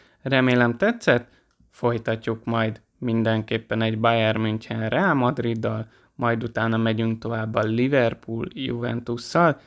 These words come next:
ez mind ü-, ugye a negyed döntő alatt, aztán majd szépen haladunk tovább. Köszönöm, hogy megnéztétek ezt a videót, iratkozzatok fel, ha tetszett, illetve dobjatok egy lájkot, nekem ez nagyon sokat segít. Köszönöm, hogy itt voltatok.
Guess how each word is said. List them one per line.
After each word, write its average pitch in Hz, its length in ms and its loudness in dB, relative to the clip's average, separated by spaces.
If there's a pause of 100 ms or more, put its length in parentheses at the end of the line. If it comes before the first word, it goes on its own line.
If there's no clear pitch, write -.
(380)
ez 117 200 -2
mind 117 280 -2
ü-, 117 220 -4
ugye 117 300 -2
a 113 40 0
negyed 113 380 -2
döntő 117 420 -2
alatt, 135 380 2
aztán - 400 -10
majd - 220 -8
szépen - 340 -12
haladunk 117 540 -4
tovább. 123 340 0 (300)
Köszönöm, 120 360 0
hogy 123 100 4
megnéztétek 123 680 2
ezt 131 180 -2
a 131 80 2
videót, 214 380 2
iratkozzatok 151 760 -2
fel, 117 340 0 (220)
ha 120 160 -4
tetszett, 123 500 -2
illetve 117 460 -2
dobjatok 117 560 0
egy 117 100 0
lájkot, 120 560 0
nekem 123 320 -8
ez 113 140 -6
nagyon 120 220 -6
sokat - 360 -6
segít. 139 560 -2 (420)
Köszönöm, 123 380 2
hogy 123 140 4
itt 117 160 -2
voltatok. - 640 -10